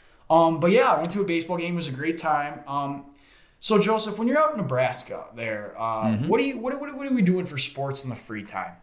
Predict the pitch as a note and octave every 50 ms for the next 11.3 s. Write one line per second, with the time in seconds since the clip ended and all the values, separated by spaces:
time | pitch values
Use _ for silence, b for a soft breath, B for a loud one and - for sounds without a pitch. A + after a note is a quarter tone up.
0 | - - - - G3+ A3 A#3 A3+ A3 - - F#3+ F#3 - E3+ D#3 D3 C3+ C#3+ D3
1 | B2+ B2 B2+ C3 A#2+ A2+ A#2 A2+ A2+ A2 G#2+ G#2 G#2+ G#2 G2+ - - A2 - -
2 | - A2+ A2 G#2 G#2 - A2+ G#2+ G2+ F#2+ - G#2+ G2 F#2+ - F#2 F2+ F2+ F2+ -
3 | _ _ _ _ _ _ _ _ _ _ - - - E3+ D3 B2+ A2 G2+ - -
4 | - G#2+ A2+ A#2 C3+ G3 G3 - - G#2 G#2 - G#2 D#2 C#2+ C#2+ C#2+ D2 - _
5 | - A2 F2+ C2+ F2+ A2 G#2 D#2+ - G1+ - _ _ _ _ - - - - G2+
6 | F#2+ F2+ - G#2+ G#2+ G2 - - - - - F#2+ - - - A2+ A2 A2 A#2 B2
7 | C3 D#3 E3 - - - C3 B2+ A#2+ G#2+ G2+ F#2 F2+ F2 F#2+ G#2+ - - - -
8 | _ _ _ - G#2 G#2 G2+ G2+ G2 G2+ G2 F#2+ F#2 F#2 F2+ F#2 - _ - -
9 | G2+ G2 A2 A2+ - - G#2 G2 F2 C#2 C#2 C2+ F2 G2+ - G#2+ F#2+ - - _
10 | _ _ - G2 F#2+ G2 - - - B1 G#2+ - - b b b b b b -
11 | - G2+ G2+ G2 G2